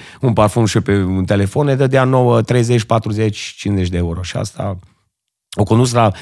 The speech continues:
rapid la o inflație, să spunem așa, de, de comenzi. Văzând că curg banii, efectiv, uh, am fost hipnotizat, să zic așa.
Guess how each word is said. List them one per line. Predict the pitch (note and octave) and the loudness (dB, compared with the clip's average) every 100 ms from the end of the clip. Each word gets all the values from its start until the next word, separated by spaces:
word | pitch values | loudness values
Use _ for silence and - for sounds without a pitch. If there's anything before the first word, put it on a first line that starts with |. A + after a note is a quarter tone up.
| - | -4
rapid | - G#2+ B2+ | -2 0 2
la | A#2+ | 4
o | |
inflație, | A#2 A2+ - D3 B2 G2 | 4 2 2 0 2 -2
să | F#2+ | -4
spunem | F#2 A#2 G#2+ G#2 | -2 0 0 0
așa, | G2+ B2+ | 0 0
de, | B2+ B2 B2 G#2+ - - | 0 2 2 0 -8 -14
de | - A#2 | 0 2
comenzi. | C3+ C#3 C3+ F2+ - _ _ _ _ _ _ _ _ _ _ _ _ _ _ _ - | 4 4 4 2 -4 _ _ _ _ _ _ _ _ _ _ _ _ _ _ _ -2
Văzând | A2 G2+ E3 C#3+ | 0 2 2 4
că | B2 A#2 F#2 - G2 | 4 4 0 -6 -8
curg | - D3 A2 | 2 2 2
banii, | F#2 A2 D#3+ F#3 F#3+ F3 | 2 2 2 -2 -4 -6
efectiv, | E3 D#3+ C3+ E3 D3+ | -6 -6 -6 -6 -4
uh, | D#3 D3 D3 C3 B2+ A#2 G#2 _ _ _ _ | -6 -6 -6 -6 -8 -14 -20 _ _ _ _
am | - | -4
fost | A#2 C3+ | 0 -2
hipnotizat, | - B2 A#2 A2+ G2 G2+ F2 | 0 2 2 0 -2 -2 -2
să | - | -10
zic | E2+ D#2+ | -10 -8
așa. | E2 - | -10 -10